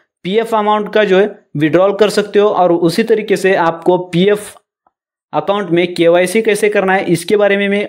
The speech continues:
already वीडियो बना के रखा है, उसे आप देखना चाहते हो अब तो उसका भी नीचे डिस्क्रिप्शन में लिंक दे दूंगा, आप वहाँ से डायरेक्टली देख सकते हो।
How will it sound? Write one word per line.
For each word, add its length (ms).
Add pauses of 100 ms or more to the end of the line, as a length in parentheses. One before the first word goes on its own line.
(120)
already 440
वीडियो 360
बना 220
के 160
रखा 220
है, 160 (340)
उसे 240
आप 200
देखना 380
चाहते 280
हो 80
अब 300 (400)
तो 100
उसका 320
भी 140
नीचे 280
डिस्क्रिप्शन 480
में 120
लिंक 220
दे 120
दूंगा, 160
आप 160
वहाँ 160
से 140
डायरेक्टली 460
देख 220
सकते 300
हो। 280